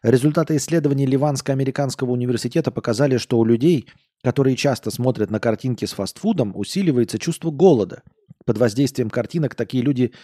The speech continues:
составляют себе меню обычно из более калорийных и жирных продуктов. Ну, это понятно, понятно.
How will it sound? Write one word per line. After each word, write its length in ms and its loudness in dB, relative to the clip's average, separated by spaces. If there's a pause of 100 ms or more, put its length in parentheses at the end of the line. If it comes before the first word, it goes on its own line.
(260)
составляют 640 2
себе 240 0
меню 260 2
обычно 360 0
из 120 0
более 320 2
калорийных 600 0 (100)
и 200 0
жирных 400 0
продуктов. 540 -6
Ну, 140 -6
это 140 -10
понятно, 360 -16 (140)
понятно. 420 -20